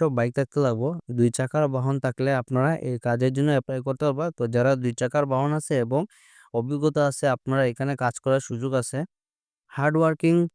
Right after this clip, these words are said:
punctual and customer friendly attitude। আহ, apply now, এখানে অ্যাপ্লাই যেটা করবা, এখানে যোগাযোগ নম্বর দেওয়া আছে, WhatsApp নম্বর ডাবল এইট, আহ, ডাবল ওয়ান নাইন ডাবল থ্রি, আহ, টু সিক্স ফোর। এই WhatsApp নম্বরে আপনারা যেটা সিভি আছে,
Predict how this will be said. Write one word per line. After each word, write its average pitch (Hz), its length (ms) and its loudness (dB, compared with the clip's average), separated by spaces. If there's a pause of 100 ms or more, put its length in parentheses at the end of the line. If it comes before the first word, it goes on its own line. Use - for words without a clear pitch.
(100)
punctual 143 540 0 (140)
and 131 260 0
customer 147 640 0
friendly 131 580 0
attitude। 135 540 2 (920)
আহ, 120 260 0
apply 156 360 0
now, 143 200 0 (120)
এখানে 131 300 -2
অ্যাপ্লাই 151 300 -2
যেটা 156 220 -2
করবা, 135 300 -2
এখানে 135 320 -6
যোগাযোগ 123 400 -2
নম্বর 139 280 2
দেওয়া 127 180 2
আছে, 139 200 -6
WhatsApp 127 460 0
নম্বর 139 260 2 (140)
ডাবল 123 340 0
এইট, 160 160 -2 (300)
আহ, 120 320 2
ডাবল 123 320 2
ওয়ান 151 200 0 (480)
নাইন 123 300 0
ডাবল 135 320 0
থ্রি, 147 220 0 (560)
আহ, 120 260 0
টু 143 180 -2
সিক্স 151 280 -2
ফোর। 143 180 -2 (100)
এই 123 160 -2
WhatsApp 127 440 -2
নম্বরে 147 360 0
আপনারা 127 400 0
যেটা 120 260 -2
সিভি 127 360 -2
আছে, 143 240 0